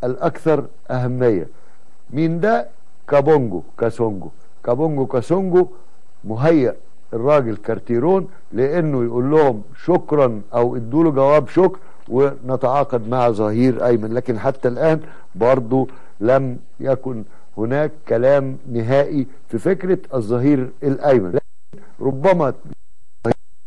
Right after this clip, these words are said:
خاصه مع التعاقدات، آه، يعني، او عدد المحترفين. كمان ضمن القائمه وقلناها لحضراتكم هنا، كريم بامبو ومحمد عواد وعمر السعيد ومحمد عنتر،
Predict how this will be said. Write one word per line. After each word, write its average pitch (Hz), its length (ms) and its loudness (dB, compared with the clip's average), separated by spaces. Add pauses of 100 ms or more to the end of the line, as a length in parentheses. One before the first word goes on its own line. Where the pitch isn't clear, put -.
(760)
خاصه 110 260 -2 (240)
مع 143 80 -2 (1600)
التعاقدات، 117 680 -2 (220)
آه، 101 260 -2
يعني، 107 440 -4
او 113 440 0
عدد 120 320 -2
المحترفين. 101 680 -2 (380)
كمان 208 520 2
ضمن 175 240 2
القائمه 175 500 2
وقلناها 160 460 2
لحضراتكم 135 600 2
هنا، 180 260 6
كريم 135 440 2
بامبو 170 420 6
ومحمد 131 400 0
عواد 139 420 8 (840)
وعمر 135 300 4
السعيد 120 360 2
ومحمد 117 420 0
عنتر، 123 460 2